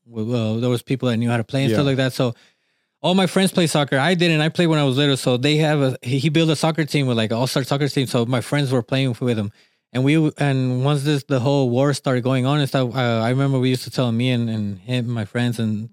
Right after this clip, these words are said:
Speaker 1: some of the stuff, we were like, "Hey, how come you never have people taking care of you?" Like, he didn't have any bodyguards. He didn't have anything. So, and, and, and, uh, shit started getting crazy. But so we would tell him, like, "Hey, just give us some guns. We'll ride with you, though. I mean, we're already chilling with you all day. Sometimes,
Speaker 2: Mm-hmm.
Speaker 1: you know, so might, might as well just take care of you."
Speaker 2: Mm-hmm.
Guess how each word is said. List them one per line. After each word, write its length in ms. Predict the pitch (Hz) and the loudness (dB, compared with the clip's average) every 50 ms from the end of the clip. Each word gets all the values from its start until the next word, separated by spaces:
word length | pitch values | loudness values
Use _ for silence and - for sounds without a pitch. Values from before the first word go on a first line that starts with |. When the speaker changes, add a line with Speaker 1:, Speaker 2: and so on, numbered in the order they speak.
| _ _ | _ _
Speaker 1:
some 100 | 127 123 | -6 -4
of 40 | 123 | -4
the 40 | 117 | -2
stuff, 140 | - 123 113 | -2 -2 -2
we 80 | 113 117 | 0 0
were 60 | 113 | 0
like, 140 | 113 107 110 | -2 -2 0
"Hey, 160 | 135 160 151 | 0 0 2
how 100 | 151 151 | 0 0
come 180 | - 165 160 | 0 0 0
you 80 | 165 165 | 0 0
never 180 | 156 156 160 151 | 2 0 0 0
have 180 | 151 147 143 | 0 -2 -2
people 240 | - 156 143 143 147 | -4 -6 -4 -2 -4
taking 240 | - - 139 131 123 | -2 -2 -4 -4 -4
care 160 | 120 - 135 | -4 -4 -4
of 60 | 139 131 | -2 -2
you?" 100 | 123 110 | -2 -2
Like, 220 | 113 98 95 - _ _ _ _ _ _ _ | -4 -4 -6 -8 _ _ _ _ _ _ _
he 80 | - 135 | -2 0
didn't 140 | 143 147 127 | 0 2 2
have 140 | 143 135 127 | 2 0 0
any 140 | 131 123 113 | 0 0 0
bodyguards. 720 | 101 113 120 127 127 123 117 120 120 117 120 120 117 - | 0 0 0 0 0 0 -2 -2 -2 -2 -2 -2 -2 -2
He 80 | - 127 | -2 -2
didn't 160 | 123 123 117 | 0 0 0
have 140 | 123 117 123 | -2 0 -2
anything. 260 | 139 135 135 135 113 | -2 -2 -4 -6 -4
So, 240 | - 120 107 101 - _ _ _ _ _ _ | -2 -4 -4 -4 -8 _ _ _ _ _ _
and, 180 | 127 135 131 120 | -2 -2 -2 0
and, 280 | 139 135 117 - - - - - | -2 -2 -4 -6 -12 -16 -6 -4
and, 320 | 143 135 123 - - - - | -2 -2 -2 -4 -8 -6 -2
uh, 260 | 143 139 127 120 113 | 0 0 2 0 0
shit 180 | - - 160 165 | 0 -2 -2 0
started 220 | - 180 160 143 | 0 0 0 2
getting 200 | 143 143 131 120 | 0 0 0 -2
crazy. 380 | - - 151 156 170 160 156 147 | -4 -2 0 0 0 0 -2 -4
But 260 | 131 131 127 123 123 | -2 -2 -2 -2 0
so 360 | - 135 123 120 123 120 107 - _ | 0 0 0 0 -2 -4 -6 -6 _
we 80 | 135 123 | -2 0
would 140 | 131 131 | 0 0
tell 100 | - 143 | 0 0
him, 60 | 139 131 | 0 0
like, 120 | 123 117 | 0 0
"Hey, 120 | 131 156 | -2 -2
just 200 | 151 - 160 151 | -2 -2 -4 -2
give 120 | 135 175 170 | -2 -2 -2
us 80 | 165 - | -2 -2
some 140 | - 135 117 | -2 -4 -2
guns. 260 | 143 156 185 185 175 | 0 0 0 0 0
We'll 140 | 165 160 160 | 0 0 0
ride 260 | 151 156 156 165 175 | 2 2 0 0 0
with 160 | 165 165 160 | 0 0 0
you, 180 | 160 156 156 147 | 0 0 0 0
though. 160 | 143 139 135 - | 0 -2 -2 0
I 80 | 147 | 0
mean, 160 | 156 170 165 | 2 2 4
we're 120 | 151 165 185 | 4 4 4
already 280 | 190 196 190 190 180 | 4 4 4 2 2
chilling 200 | - - 202 226 | 2 2 2 4
with 140 | 226 214 185 | 4 4 4
you 140 | 185 175 170 | 4 4 4
all 160 | 170 175 165 | 4 2 2
day. 340 | 143 160 180 208 220 202 175 | 2 2 2 4 4 2 2
Sometimes, 360 | 151 - 175 170 143 160 160 | 2 2 2 4 4 4 4
Speaker 2:
Mm-hmm. 60 | 147 | 4
Speaker 1:
you 60 | 151 160 | 4 2
know, 140 | 170 180 | 2 2
so 120 | 165 - 156 | 2 0 0
might, 180 | 151 151 151 | 2 2 2
might 180 | 143 147 151 156 | 2 2 0 0
as 80 | 147 143 | 0 0
well 180 | 147 151 147 | 0 0 0
just 220 | 139 - 147 135 - | 0 -2 -4 -2 -2
take 160 | 139 135 - | -4 -2 0
care 100 | 156 156 | 0 0
of 60 | 151 | 2
you." 100 | 135 127 123 | 0 0 -2
Speaker 2:
Mm-hmm. 340 | 113 110 110 107 107 107 | -2 -4 -2 -2 -2 -4